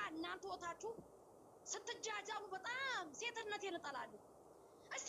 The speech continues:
መጀመሪያ ድክመቴ እኔ እስቲ ከካሜራ ጀርባ ሆነሽ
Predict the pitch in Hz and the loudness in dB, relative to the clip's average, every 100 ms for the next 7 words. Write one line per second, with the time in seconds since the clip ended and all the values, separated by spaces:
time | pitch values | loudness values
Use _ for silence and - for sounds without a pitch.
0 | 466 427 415 415 392 381 427 392 392 403 | 2 4 4 4 4 2 2 4 2 4
1 | 480 - - - 494 480 427 320 - 262 | 2 2 -2 -4 2 2 2 -2 -4 -10
2 | - - 415 415 453 427 403 370 349 330 | -10 -4 -2 0 0 2 2 2 0 0
3 | 311 330 | 0 -2